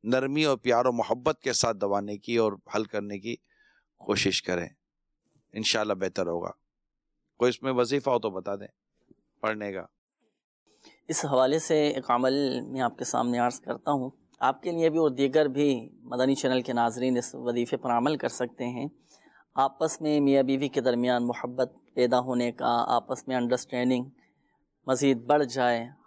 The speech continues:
Speaker 2: حالات، گھر کے حالات بہتر ہو جائیں، اس کے لیے دونوں میں سے کوئی بھی چاہے یہ عمل کر لیں۔ نماز عصر ادا کرنے کے بعد، اچھا، باوضو آپ نے یہ عمل کرنا ہے، اور نماز عصر ادا کرنے کے بعد وہیں قبلہ رو بیٹھ کر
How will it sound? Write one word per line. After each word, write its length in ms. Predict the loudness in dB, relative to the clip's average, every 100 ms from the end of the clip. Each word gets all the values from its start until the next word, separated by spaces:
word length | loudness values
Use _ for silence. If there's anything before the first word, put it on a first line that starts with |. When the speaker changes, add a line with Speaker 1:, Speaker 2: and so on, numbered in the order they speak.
| 0
Speaker 2:
حالات، 380 | 2 4 4 2 -6 -20 -18 -2
گھر 120 | -2
کے 140 | 0
حالات 320 | 0 4 4 2
بہتر 280 | -4 -2 0
ہو 120 | 0
جائیں، 260 | 0 0 0 -8 _ -14
اس 140 | -6
کے 100 | -2
لیے 140 | 0
دونوں 340 | 2 4 4 6
میں 140 | 4
سے 240 | 4 2 0 -4 _ _ _ _
کوئی 220 | 4 4
بھی 120 | 6
چاہے 280 | 4 4 2
یہ 120 | 2
عمل 260 | 2 2 0
کر 160 | -2 -10
لیں۔ 200 | -10 -6
نماز 380 | 2 2 4
عصر 300 | 4 2 4
ادا 240 | 2 4 2
کرنے 320 | 2 2 2
کے 120 | 2
بعد، 240 | 2 2 2 -2
اچھا، 200 | -2 -2
باوضو 600 | 2 4 4 2 2 4
آپ 200 | 4 2
نے 80 |
یہ 140 | 0 2
عمل 260 | 2 2
کرنا 320 | -2 -4 -6 -8
ہے، 60 | -10 _ _ _ _ _ _ _ _ _ _ _ _ _ _ _
اور 280 | 2 4 6
نماز 320 | 6 4 4
عصر 280 | 4 4 4
ادا 200 | 4 4
کرنے 320 | 2 2 2
کے 100 | 4
بعد 180 | 4 4
وہیں 340 | 2 2 2
قبلہ 320 | 2 2 4
رو 180 | 4 4
بیٹھ 320 | 2 2 0
کر 160 | -2 -2